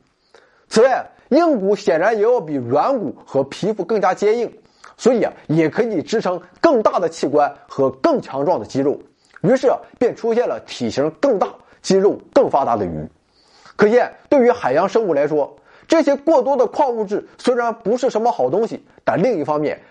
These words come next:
利用这些矿物质而出现的甲壳也大大促进了海洋生物的进化。但问题啊，马上就来了。甲壳虽然很牛，但它也好似一个牢笼，身在其中的动物啊，啊，这下就没法长大了。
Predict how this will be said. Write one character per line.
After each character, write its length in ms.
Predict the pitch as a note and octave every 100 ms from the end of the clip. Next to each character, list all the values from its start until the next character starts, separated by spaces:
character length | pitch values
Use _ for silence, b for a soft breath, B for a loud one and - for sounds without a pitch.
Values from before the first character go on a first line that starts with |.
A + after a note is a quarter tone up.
| b
利 300 | G3+ E4 B3
用 160 | F#3
这 100 | G#3+
些 100 | F3
矿 240 | F3+ A3+ F#3
物 80 |
质 120 | F3+ F3+
而 180 | C3+
出 180 | D#3+ A3+
现 160 | A3+ A3
的 120 | F#3
甲 180 | E3 C3
壳 140 | B3 A#3+ - B B
也 180 | C3 B2
大 280 | - G3
大 180 | E3+ A2+ -
促 180 | -
进 100 | F3
了 160 | D#3 F2+
海 180 | - -
洋 180 | F#2+ -
生 200 | - F3+
物 40 |
的 120 | D#3+ D3+
进 160 | C3
化。 180 | B2 A2+ - _ B B B B B B B -
但 160 | G#3+
问 140 | C#4 C#4
题 140 | B2
啊， 80 | -
马 180 | - A2+
上 120 | D3+
就 100 | C3
来 160 | F2+ D2
了。 80 | - _ B B -
甲 180 | G#3
壳 200 | G3+ D4
虽 120 | A3 B3
然 140 | A#3+
很 180 | A#3 C3+
牛， 240 | B2+ D#3+ D#3+ B B
但 160 | - A3
它 140 | B3+
也 120 | A3+
好 280 | A3+ - B2+
似 120 | -
一 140 | A3 G#3+
个 140 | A#3+
牢 320 | D3+ A#2 D#3
笼， 160 | A3+ G#2+ - B B B
身 240 | - D4
在 120 | D4 A3+
其 220 | - B3+
中 160 | C#4
的 80 | B3+
动 140 | G#3+ C4+
物 140 | C3+
啊， 60 | - -
啊， 100 | -
这 140 | C#4+
下 100 | B3+
就 120 | A3 E3+
没 180 | G#3
法 140 | B3 A3+
长 200 | - G#3
大 200 | G#3+
了。 100 | E3+